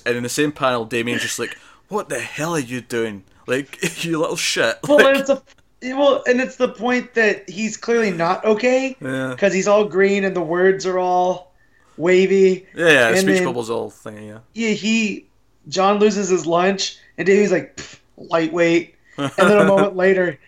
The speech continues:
Speaker 2: he's losing his lunch too. So, I'm just, I'm looking so forward to Super Sons
Speaker 1: Yeah.
Speaker 2: after this,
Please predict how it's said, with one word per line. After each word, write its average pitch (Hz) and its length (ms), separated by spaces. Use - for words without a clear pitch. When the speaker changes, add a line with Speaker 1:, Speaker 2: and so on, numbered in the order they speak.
Speaker 2:
he's 208 260
losing 190 260
his 170 160
lunch 170 320
too. 139 300
So, 151 560
I'm 190 180
just, 190 120
I'm 190 120
looking 214 300
so 202 380
forward 170 500
to 143 80
Super 143 260
Sons 139 600
Speaker 1:
Yeah. 98 180
Speaker 2:
after 143 220
this, 139 540